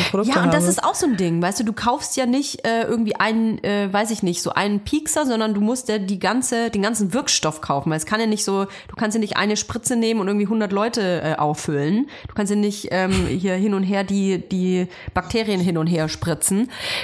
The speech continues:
Speaker 2: Deswegen kaufst du diese ganze Kanüle und es ist natürlich schon so, dass man sich dann denkt, ach, jetzt hab ich's aber schon gekauft.
Speaker 1: Ampulle.
Speaker 2: Jetzt kannst du mir auch die ganze Pulle reinhauen. So, ich habe ja dafür bezahlt, wäre ja so ein Schade drum. Ich kann mir auch vorstellen, dass das auch viel zu so,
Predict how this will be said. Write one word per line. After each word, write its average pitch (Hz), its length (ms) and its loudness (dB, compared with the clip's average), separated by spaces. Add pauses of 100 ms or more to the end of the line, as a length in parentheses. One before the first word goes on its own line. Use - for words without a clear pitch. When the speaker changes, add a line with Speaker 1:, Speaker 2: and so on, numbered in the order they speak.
(140)
Speaker 2:
Deswegen 214 420 2
kaufst 247 360 0
du 262 40 0
diese 226 200 2
ganze 220 240 0
Kanüle 202 640 0
und - 360 0
es - 200 2
ist 247 120 2
natürlich 226 600 -2 (400)
schon 262 320 2
so, 190 260 2
dass 202 220 -2
man 208 120 2
sich 208 160 0
dann 208 160 -2
denkt, 208 280 0
ach, 165 160 0
jetzt 175 140 -4
hab 220 100 2
ich's 247 100 -2
aber 208 300 0
schon 196 180 0
gekauft. 202 800 -2
Speaker 1:
Ampulle. 202 400 0
Speaker 2:
Jetzt - 120 0
kannst 226 220 0
du 240 40 2
mir 247 120 2
auch 226 60 -2
die 240 80 -2
ganze 226 180 -2
Pulle 233 340 -2
reinhauen. 135 680 -2 (200)
So, 135 220 -2
ich - 100 -6
habe 208 120 0
ja 208 100 2
dafür 214 140 -2
bezahlt, 185 500 0
wäre 175 140 2
ja 185 40 -2
so 202 60 -2
ein 196 60 0
Schade 214 400 0
drum. 135 360 -2 (360)
Ich - 60 -20
kann 208 120 0
mir 202 60 0
auch 202 40 -6
vorstellen, 214 380 0
dass 185 140 -2
das 202 180 0
auch 180 140 -2
viel 202 340 0
zu 180 300 -2
so, 165 440 0